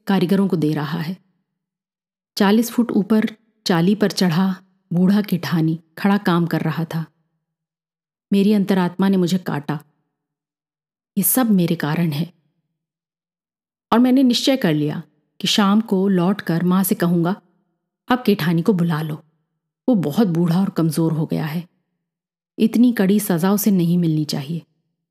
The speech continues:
दिन भर मुझे उसका ख्याल बना रहा। शाम जरा जल्दी लौटा। रास्ते पर ही राय साहब का घर था।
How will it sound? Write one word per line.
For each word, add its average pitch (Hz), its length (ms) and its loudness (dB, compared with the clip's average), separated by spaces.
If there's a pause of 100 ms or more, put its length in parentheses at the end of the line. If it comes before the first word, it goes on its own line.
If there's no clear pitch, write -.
(1120)
दिन 277 200 6
भर 233 160 2
मुझे 214 200 2
उसका 208 220 -2
ख्याल 165 340 0
बना 160 260 0
रहा। 147 300 -6 (1120)
शाम 185 300 2
जरा 190 180 2
जल्दी 160 340 2
लौटा। 185 340 -2 (1500)
रास्ते 214 280 2
पर 262 160 0
ही 269 100 4
राय 185 200 2
साहब 190 240 -2
का 202 160 -2
घर 156 240 -2
था। - 320 -10